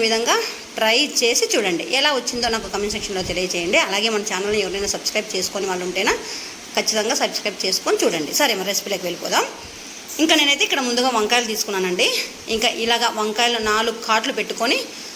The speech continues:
ఒక గిన్నెలోకి సాల్ట్ వేసుకొని నీళ్లు కొద్దిగా పోసుకొని ఆ నీళ్ళలోకి ఈ వంకాయలు వేసుకోవాలి. ఇంకా ఈ గిన్నెని కాస్త పక్కన పెట్టేసుకుందాం. దాని తర్వాత మసాలా తయారు చేసుకుందాం. ఇంకా మిక్సీ జార్ తీసుకొని ఇందులోకి తెల్లగడ్డలు కొద్దిగా తీసుకోవాలి. దాని తర్వాత ఒక పెద్ద సైజు ఎర్రగడ్డలు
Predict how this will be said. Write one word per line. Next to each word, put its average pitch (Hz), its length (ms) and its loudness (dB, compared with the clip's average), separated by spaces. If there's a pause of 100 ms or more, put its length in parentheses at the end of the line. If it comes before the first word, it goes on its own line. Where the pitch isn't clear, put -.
(200)
ఒక 226 80 0 (100)
గిన్నెలోకి 247 500 4 (240)
సాల్ట్ 226 420 2
వేసుకొని 214 440 0 (100)
నీళ్లు 277 260 2
కొద్దిగా 208 320 0
పోసుకొని 214 440 -2
ఆ - 80 6
నీళ్ళలోకి 247 460 2
ఈ - 100 2
వంకాయలు 214 320 0
వేసుకోవాలి. 180 520 -2 (120)
ఇంకా 320 200 4
ఈ 262 120 2
గిన్నెని 233 260 0
కాస్త 208 260 -4
పక్కన 190 240 -4
పెట్టేసుకుందాం. 175 520 -4
దాని 220 160 -2
తర్వాత 190 240 -2 (580)
మసాలా 247 320 2 (320)
తయారు 185 240 2
చేసుకుందాం. 160 420 -6 (460)
ఇంకా 247 180 4
మిక్సీ 208 240 2
జార్ 220 220 2
తీసుకొని 214 440 0
ఇందులోకి 208 340 0 (120)
తెల్లగడ్డలు 208 540 2
కొద్దిగా 190 400 0
తీసుకోవాలి. 196 480 -2
దాని 214 160 0
తర్వాత 202 260 0 (480)
ఒక 202 60 -2 (100)
పెద్ద 208 240 0
సైజు 247 220 2
ఎర్రగడ్డలు 196 320 -2